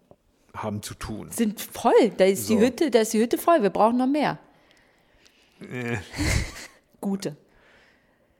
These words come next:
Speaker 1: Ich denke, dass es sowas wie eine Geistesbildung gibt oder eine Seelenbildung,
Speaker 2: Mhm.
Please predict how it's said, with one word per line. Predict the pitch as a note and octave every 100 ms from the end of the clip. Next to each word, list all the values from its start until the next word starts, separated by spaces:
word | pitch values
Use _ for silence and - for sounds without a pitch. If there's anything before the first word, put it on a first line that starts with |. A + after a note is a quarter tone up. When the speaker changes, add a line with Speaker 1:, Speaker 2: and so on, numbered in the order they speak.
| _ _ A#2
Speaker 1:
Ich | - _ _ _
denke, | A#2+ C#3 D#3 C3
dass | A2+ - - - - - _
es | A2+ G#2 - -
sowas | G#2+ G2+ G2 G2
wie | G2+
eine | G2+
Geistesbildung | F#2+ - G#2+ - A#2+ - - G2+ G2 F#2
gibt | F#2+ - A2
oder | G2+
eine | G2 G2+
Seelenbildung, | G2 A2 B2 A2+ F#2 G2+ G2 G2 D3+ A3 A#3
Speaker 2:
Mhm. | D4